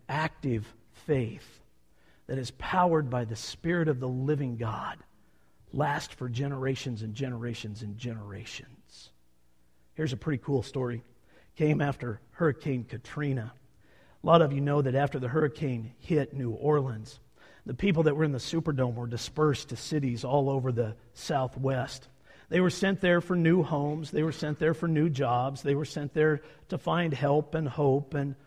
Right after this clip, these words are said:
all kinds of different things. Well, one doctor in San Antonio, Texas, was treating a number of the people that had come there from New Orleans. And one person told him this story. He never forgot it.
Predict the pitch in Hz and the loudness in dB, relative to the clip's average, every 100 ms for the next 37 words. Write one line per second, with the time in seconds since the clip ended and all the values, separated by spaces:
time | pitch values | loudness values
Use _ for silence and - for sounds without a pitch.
0 | - - 156 151 151 135 123 127 127 120 | -20 -2 0 2 0 -2 -2 -4 -4 -6
1 | 123 120 131 156 165 151 147 139 123 123 | -6 -4 0 2 4 4 4 -2 -6 -4
2 | 143 135 127 151 151 151 131 - 117 - | -4 -4 -4 -4 -2 -4 -4 -6 -8 -8
3 | 110 - - _ - - _ - 135 - | -12 -14 -20 _ -20 -20 _ -10 -10 -6
4 | - 185 165 143 135 151 165 151 127 131 | 0 4 4 4 2 2 4 4 4 2
5 | 120 113 - - 156 147 127 123 135 123 | -2 -4 -14 -2 0 2 2 0 0 -4
6 | - 151 147 131 123 117 120 120 123 139 | -4 -2 0 0 0 -2 -6 -4 0 2
7 | 147 117 110 - - _ - - - 135 | 2 0 -6 -14 -20 _ -20 -20 -8 0
8 | 151 156 160 143 123 - 135 127 120 123 | 2 2 2 0 -2 0 0 2 0 -2
9 | - 127 123 110 113 - _ _ _ - | 0 4 4 4 -4 -16 _ _ _ -6
10 | 156 135 127 127 - 120 104 - | 0 2 2 -2 -6 -6 -8 -12